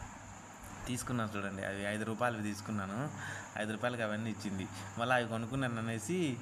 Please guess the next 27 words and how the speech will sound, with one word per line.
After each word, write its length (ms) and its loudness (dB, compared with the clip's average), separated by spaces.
"తీసుకో, 340 2
ఏం 180 0
కాదులే 320 4
పట్టు" 320 0
అంటుంది 300 0
ఇప్పుడు. 240 -2
<laughs> 1700 -2
చూశారు 280 2
కదా, 300 2
<laughs> 600 -2
చూడు 140 0
ఇప్పుడు 260 0
నవ్వుకుంటూ 440 4
మాట్లాడుతుంది. 720 0
<laughs> 60 6
చూశారు 280 4
కదా 200 6
ఎట్లా, 220 6
ఎట్లా, 360 6
ఎట్లా, 320 4
ఎట్లా, 260 2
ఎట్లా 160 0
కసురుకుంటుందో 760 2
నన్ను 240 2
వీడియో 200 2
తీస్తున్నావా 480 2
అనేసి. 580 0